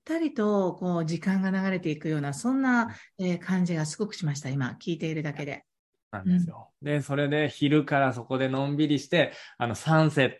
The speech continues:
Speaker 2: トの時の夕焼けのこのグラデーションがもう、
Speaker 1: うん。
Speaker 2: もう見渡す限り空なんで、もうそこのグラデーションがめちゃくちゃ綺麗ですよ。
Speaker 1: はい。いいですね。素敵。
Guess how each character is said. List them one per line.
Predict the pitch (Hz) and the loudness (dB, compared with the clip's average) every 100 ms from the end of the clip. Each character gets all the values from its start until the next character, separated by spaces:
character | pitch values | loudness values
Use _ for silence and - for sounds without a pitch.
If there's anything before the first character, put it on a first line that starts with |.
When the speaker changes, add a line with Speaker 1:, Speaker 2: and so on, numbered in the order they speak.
| - | -4
Speaker 2:
ト | 113 | -2
の | 107 | 0
時 | 127 123 113 | 0 0 0
の | 120 113 98 - _ _ | 2 0 -2 -12 _ _
夕 | 135 156 160 | 4 6 8
焼 | 156 | 6
け | 151 | 4
の | 143 | 2
こ | 147 | 2
の | 143 | 2
グ | 127 143 | 4 6
ラ | 165 170 | 6 6
デ | 170 170 | 6 6
ー | |
シ | 160 | 6
ョ | 156 | 4
ン | 151 | 4
が | |
も | 147 139 - - - | 6 4 2 -10 -12
う、 | - | 4
Speaker 1:
う | |
ん。 | |
Speaker 2:
も | 175 147 | 6 6
う | - | 4
見 | 151 | 6
渡 | 170 208 233 | 8 8 6
す | 214 | 4
限 | - 208 175 | 6 6 6
り | 131 | 4
空 | 135 131 | 4 4
な | 107 101 | 2 0
ん | |
で、 | 101 104 | 0 0
も | 110 113 | 0 -2
う | 104 | -2
そ | 139 | -6
こ | 170 | -2
の | 165 | 2
グ | 147 | 4
ラ | 151 160 | 4 6
デ | 165 | 4
ー | |
シ | 151 | 2
ョ | 143 | 2
ン | |
が | 123 | 0
め | 104 107 | 0 0
ち | 165 | 2
ゃ | |
く | 175 | 4
ち | 185 | 4
ゃ | |
綺 | 165 | 6
麗 | 160 120 | 6 6
で | 98 | 0
す | 98 | -6
よ。 | |
Speaker 1:
は | 90 _ _ _ _ - - _ | -10 _ _ _ _ -20 -20 _
い。 | 196 | 0
い | 185 | 2
い | |
で | 180 | 2
す | 180 180 | 0 0
ね。 | 175 180 180 175 170 | 2 4 2 -2 -6
素 | - - | -16 -8
敵。 | 185 180 - 196 220 | -6 -6 -2 -2 -2